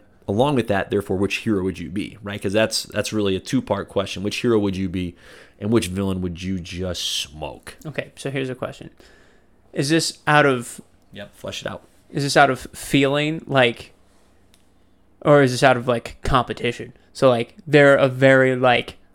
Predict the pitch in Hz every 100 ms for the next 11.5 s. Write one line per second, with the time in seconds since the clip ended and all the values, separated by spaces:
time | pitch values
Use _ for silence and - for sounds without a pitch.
0 | - 180 170 196 - 120 175 156 160 131
1 | 139 143 143 151 156 120 110 107 120 123
2 | 127 123 120 113 110 107 104 101 - 101
3 | 98 95 - - 92 71 120 120 180 135
4 | 120 110 92 - - - _ _ _ _
5 | _ - 131 139 120 123 120 117 - 110
6 | 95 - - - - _ _ _ _ -
7 | 104 107 107 104 98 95 98 92 - 95
8 | 92 - 98 - 110 110 104 101 90 -
9 | - _ _ _ 107 107 - 107 101 101
10 | 98 92 - 107 107 110 110 - _ -
11 | 98 98 - 98 -